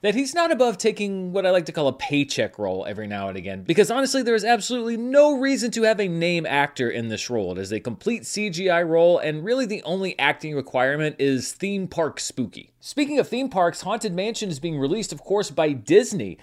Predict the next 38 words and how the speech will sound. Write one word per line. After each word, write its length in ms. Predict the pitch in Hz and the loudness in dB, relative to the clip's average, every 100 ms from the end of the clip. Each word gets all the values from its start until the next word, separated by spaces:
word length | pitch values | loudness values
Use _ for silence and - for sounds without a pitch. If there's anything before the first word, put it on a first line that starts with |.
| _ | _
a 80 | - | -8
company 340 | - 185 180 180 | -2 -2 -2 -2
that 180 | 147 - | -2 -2
paid 240 | 175 165 | -2 2
their 140 | 147 | 2
two 300 | 135 - 226 | 0 -2 -6
C 460 | 214 - 214 165 156 | -6 -6 -6 -4 2
E 40 | |
Os 300 | 160 214 170 | 4 4 2
a 80 | 143 | 0
combined 720 | 131 143 120 151 190 220 196 | -6 -6 -2 0 0 -2 -6
thirty-eight 500 | - 180 175 165 147 | -4 -4 -2 -2 -4
million 460 | 135 139 190 208 170 | -2 0 0 0 -2
dollars 480 | 123 113 120 147 123 | 0 2 2 0 -4
in 100 | 110 | -8
fiscal 380 | - 131 - 113 | -6 -6 -6 -6
year 200 | 110 104 | -4 -6
twenty 340 | - 104 98 | -8 -10 -10
twenty-two. 640 | - 98 95 - 220 220 208 | -12 -12 -12 -6 -4 -4 2
However, 460 | 165 175 240 156 | 4 4 2 0
current 380 | - - 277 233 | -6 -6 -6 -6
C 280 | - 175 135 | -8 -6 0
E 40 | |
O 140 | 147 135 | 4 4
Bob 240 | 113 110 | 4 4
Iger 420 | 139 175 165 160 - _ | 2 2 -2 -4 -8 _
has 200 | 147 147 | -2 0
said 180 | - 190 | 0 0
that 140 | 170 - | -2 -4
the 160 | 165 | -2
actors 400 | 170 202 202 160 | 0 0 0 -2
and 120 | 143 | 0
writers 340 | 143 208 196 160 | 2 4 2 0
on 160 | 151 | -4
strike 540 | 131 - 202 202 196 - _ _ | -6 -4 0 0 -2 -10 _ _
have 280 | 160 170 160 - | 2 2 2 0
unrealistic 1080 | 233 240 233 220 190 180 254 - 117 - - | 0 0 2 4 6 6 4 2 -4 -4 -4
expectations 1040 | 127 - - 104 - 190 190 160 156 - | -4 -2 -2 -2 0 -2 -2 -6 -6 -10